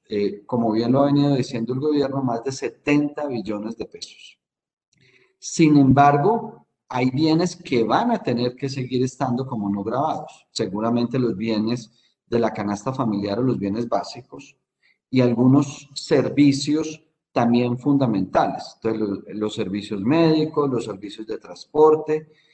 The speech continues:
eh, que seguramente ese tipo de servicios no pueden estar cobijados por ningún tipo de impuesto,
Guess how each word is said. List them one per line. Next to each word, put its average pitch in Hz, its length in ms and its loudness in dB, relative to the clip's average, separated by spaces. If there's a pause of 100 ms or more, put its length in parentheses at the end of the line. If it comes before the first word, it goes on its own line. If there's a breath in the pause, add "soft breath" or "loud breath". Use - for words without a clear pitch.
(240 soft breath)
eh, 113 560 0
que 143 140 2
seguramente 170 920 2
ese 185 220 2
tipo 190 400 -8
de 180 60 -6
servicios 131 640 -6
no 170 440 2
pueden 165 320 -2
estar - 300 -10
cobijados 127 540 -8
por 131 100 -8
ningún 110 400 -6
tipo 131 340 -8
de 135 60 -2
impuesto, 123 640 -6